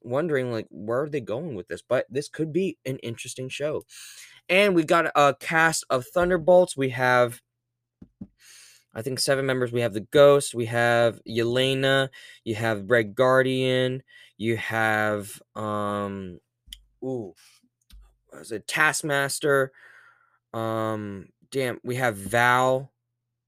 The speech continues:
Ooh, I had two more, two more. We have Bucky, and then,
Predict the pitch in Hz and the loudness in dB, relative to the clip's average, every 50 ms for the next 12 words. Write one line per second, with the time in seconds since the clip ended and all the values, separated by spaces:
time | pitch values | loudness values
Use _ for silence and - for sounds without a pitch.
0 | _ _ _ _ _ _ _ 110 117 113 110 101 85 - - - 117 113 - - | _ _ _ _ _ _ _ -10 -8 -6 -6 -6 -8 -10 -12 -16 -16 -14 -12 -12
1 | - - 151 151 127 98 87 85 - - 135 120 113 95 85 - - - - - | -10 -8 -8 -6 -6 -6 -8 -8 -8 -8 -8 -6 -6 -6 -8 -8 -12 -18 -20 -20
2 | - - - _ - 135 135 127 113 110 - 156 151 151 - 160 156 147 143 143 | -20 -20 -8 _ 2 4 4 4 2 2 4 6 6 6 4 0 0 0 0 0
3 | 143 143 143 _ _ _ _ _ _ _ _ _ _ _ 120 120 120 120 120 117 | -2 -4 -8 _ _ _ _ _ _ _ _ _ _ _ -10 -8 -6 -6 -4 -4
4 | 117 117 110 107 117 | -4 -4 -6 -8 -12